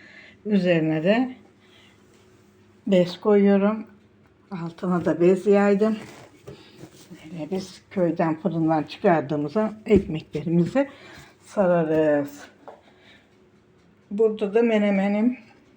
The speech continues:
Biberlerimi doğradım. Domatesimi doğradım.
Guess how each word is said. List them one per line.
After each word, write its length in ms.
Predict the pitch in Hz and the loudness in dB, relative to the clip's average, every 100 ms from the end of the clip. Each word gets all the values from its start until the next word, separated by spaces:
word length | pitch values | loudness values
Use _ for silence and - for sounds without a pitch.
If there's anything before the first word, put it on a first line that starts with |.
| _ _ _ _ _ | _ _ _ _ _
Biberlerimi 760 | 202 175 180 160 165 165 175 180 | -10 -2 0 2 -2 -6 -6 -2
doğradım. 560 | 190 196 196 214 240 - - - - - _ _ 175 | 0 2 0 -2 -4 -8 -20 -20 -20 -20 _ _ -10
Domatesimi 760 | 180 175 175 190 175 185 180 | -6 -6 -2 -2 -2 -4 -4
doğradım. 640 | 190 190 202 196 240 269 | -2 -2 -2 0 2 0